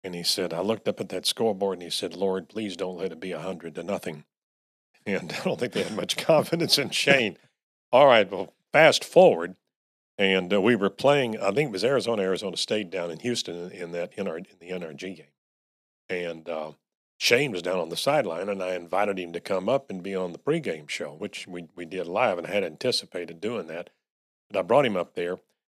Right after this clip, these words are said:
and we started, uh, talking, and I said, "I gotta tell you something." And I told him the story about Ray Dorr telling me, "Lord,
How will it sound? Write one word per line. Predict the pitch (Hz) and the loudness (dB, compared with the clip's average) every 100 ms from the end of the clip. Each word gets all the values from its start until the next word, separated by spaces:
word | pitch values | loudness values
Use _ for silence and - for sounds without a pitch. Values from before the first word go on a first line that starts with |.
| - | -10
and | 95 92 | -6 -4
we | 87 | 0
started, | - 104 98 85 85 98 | 0 4 2 2 -8 -8
uh, | |
talking, | 87 113 120 123 92 87 | -2 6 6 4 -6 -8
and | 87 | -6
I | |
said, | 92 - | -2 0
"I | 123 | 0
gotta | 131 98 | 0 -2
tell | - 95 | -2 -2
you | 85 | -2
something." | - 80 92 90 | -8 -8 -8 -6
And | 107 | -4
I | 123 | -2
told | - 110 | 0 -2
him | 110 | -2
the | 107 | -6
story | - 85 82 | -6 -6 -6
about | 87 82 85 - _ - | -8 -8 -10 -12 _ -8
Ray | 90 101 | -4 -4
Dorr | 95 92 78 | -2 -2 -2
telling | - - 85 82 85 | -6 -4 -4 -6 -10
me, | 80 | -10
"Lord, | 80 85 85 82 | -6 -6 -6 -10